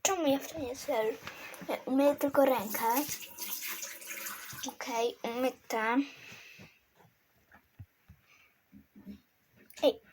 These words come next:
mogę tak o sobie pieprzyć. Utrudnienie dla mnie. O, runda.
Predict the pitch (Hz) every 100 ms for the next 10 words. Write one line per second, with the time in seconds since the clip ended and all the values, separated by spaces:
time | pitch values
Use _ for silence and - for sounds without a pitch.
0 | _ - - 330 349 320 - - - 254
1 | - - - - - - - - - -
2 | - - - - - - _ - - 330
3 | - - - - _ _ _ _ _ -
4 | - _ _ _ - _ - - - -
5 | - - _ _ _ _ _ - - 466
6 | 453 - 370 311 311 320 330 330 339 320
7 | - 285 285 277 285 277 - - - 294
8 | 277 _ _ _ _ _ _ _ _ _
9 | _ _ _ _ _ _ _ _ _ _
10 | _ _ _ _ _ _ _ _ - -
11 | - - _ _ - - _ - - _
12 | _ _ _ _ _ - - - - 254
13 | 226 269 262 269